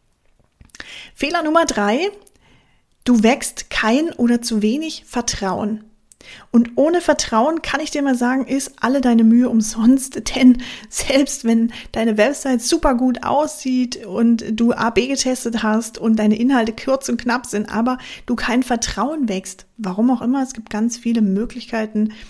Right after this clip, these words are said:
woran es liegen kann, dass du kein Vertrauen wächst, dann wird eben keine Anfrage reinflattern in dein Postfach. Und wie kannst du das jetzt besser machen? Indem du zum Beispiel Testimonials nutzt. Das heißt,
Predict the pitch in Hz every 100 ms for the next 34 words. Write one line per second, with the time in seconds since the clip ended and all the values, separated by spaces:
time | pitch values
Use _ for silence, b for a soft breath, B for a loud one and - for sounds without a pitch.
0 | B - 190 202 247 240 233 294 - 247
1 | 240 240 226 214 214 214 - 196 202 202
2 | 208 - B B B B B - 185 233
3 | 240 226 208 254 - 214 220 214 208 208
4 | 220 - 220 - 196 196 196 190 180 214
5 | 214 202 190 208 202 190 185 190 - 208
6 | - - - - - B B B B -
7 | 226 294 - 320 - 277 277 269 247 240
8 | - - _ - 285 320 285 269 294 294
9 | _ _ _ _ _ _ - 220 190 202
10 | 233 220 220 190 160 196 - 208 202 -
11 | - - 220 196 208 214 196 202 - 185
12 | 190 - - - - 302 302